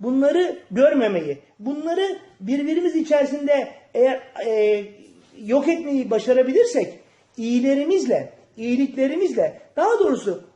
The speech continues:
ortak faydalarımızla hareket edersek daha başarılı oluruz. Daha güzel gideriz. Şimdi arkadaşlar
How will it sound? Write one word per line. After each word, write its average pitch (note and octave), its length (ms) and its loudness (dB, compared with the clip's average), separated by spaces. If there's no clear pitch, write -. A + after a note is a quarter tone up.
ortak G#3+ 520 0
faydalarımızla F#3+ 960 -2
hareket E3+ 380 -4
edersek A#3+ 440 0
daha D4 180 0
başarılı F3+ 380 0
oluruz. C3+ 380 -6
Daha A#3+ 180 0
güzel A3 320 0
gideriz. D#3 400 -4
Şimdi G#3 340 -2
arkadaşlar A#3 460 0